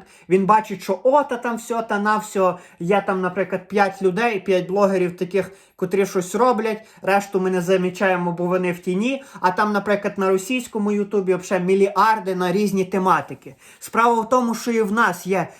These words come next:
на більшість тематик канали і відео, але потрібно, от, наприклад, якщо ви, е, споживаєте українське, поширювати, щоб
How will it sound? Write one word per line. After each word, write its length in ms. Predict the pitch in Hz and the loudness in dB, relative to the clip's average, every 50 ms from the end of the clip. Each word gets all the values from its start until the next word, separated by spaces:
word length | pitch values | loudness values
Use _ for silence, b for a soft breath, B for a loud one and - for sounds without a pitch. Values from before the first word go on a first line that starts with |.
| B B | B B
на 120 | 180 190 190 | -2 -2 -2
більшість 520 | 170 208 208 214 - - 208 185 175 - | 0 0 -2 -2 -2 -2 -4 -4 -4 -2
тематик 520 | - 180 180 202 214 208 208 190 180 - b b b b | -2 0 2 2 2 0 0 -4 -8 -10 b b b b
канали 440 | b 190 185 202 208 214 208 202 202 | b -2 2 2 4 2 2 0 0
і 120 | 202 196 196 | -2 -2 -2
відео, 500 | 180 196 190 165 139 143 139 135 135 - | 0 2 2 2 0 -2 -8 -8 -6 0
але 380 | - 170 190 196 196 202 196 B B B B B B - - | 0 2 2 2 -2 -4 -6 B B B B B B -16 -8
потрібно, 640 | - 226 - - 254 277 277 233 190 165 151 139 - - | -6 -6 -2 0 0 2 2 0 0 -4 -6 -8 -6 -4
от, 160 | 175 180 - | -4 -4 -2
наприклад, 420 | 214 208 - 220 202 - 202 185 - | -2 -2 -2 -2 -4 -2 -4 -4 -2
якщо 340 | 196 190 190 - - 208 185 | -2 -4 -4 -4 -6 -4 -2
ви, 240 | 175 196 180 165 - B B B B B 170 | 0 0 -2 -2 -4 B B B B B -4
е, 280 | 165 170 170 170 170 | 0 2 2 2 2
споживаєте 680 | 165 170 - 208 196 180 202 196 202 185 185 175 175 185 | 0 -2 -4 -4 -2 0 2 2 2 2 2 2 0 -2
українське, 540 | 170 160 - 180 175 170 160 147 - - 156 | -4 -4 -2 -2 -2 -2 -2 -4 -8 -12 -14
поширювати, 880 | - - - 240 240 - - 254 233 214 185 165 151 151 147 - 160 | -10 -2 -2 -2 0 2 2 2 2 2 0 -2 -2 -4 -6 -8 -8
щоб 260 | 147 - - 185 175 | -10 -4 -4 -2 -2